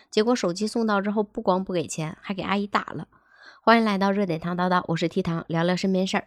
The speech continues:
谈谈小想法。今天说的这件热搜呢，在网上引起了很大的关注。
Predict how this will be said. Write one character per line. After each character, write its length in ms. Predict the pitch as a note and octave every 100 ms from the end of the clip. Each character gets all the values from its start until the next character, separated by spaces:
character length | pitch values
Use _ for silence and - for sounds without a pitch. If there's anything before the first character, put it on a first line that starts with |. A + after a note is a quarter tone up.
| -
谈 160 | -
谈 120 | D#3 E3+
小 120 | D#3
想 200 | D3+ D#3
法。 160 | D#3+ - - - -
今 160 | - C#4+
天 120 | D4+
说 160 | C#4+
的 100 | C#4
这 140 | C4 A#3
件 160 | G#3
热 160 | G#3 G#3+
搜 200 | G3+ G3
呢， 200 | G3+ F#3+
在 140 | F#3 F#3+
网 160 | D#3+
上 100 | D#3+
引 160 | F3 E3+
起 100 | -
了 80 | D#3+
很 160 | -
大 200 | - F#3+
的 80 | F3+
关 220 | - -
注。 160 | D#3 E3